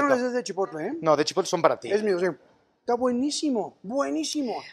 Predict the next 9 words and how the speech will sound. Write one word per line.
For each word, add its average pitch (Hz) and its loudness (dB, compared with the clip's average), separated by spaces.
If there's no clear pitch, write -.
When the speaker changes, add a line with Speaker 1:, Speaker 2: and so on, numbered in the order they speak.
Speaker 2:
Así 170 -2
surgió, 160 0
tiene 180 -4
un 175 -6
poco 170 -2
más 147 -6
de 147 -6
un 135 -2
año. 139 -4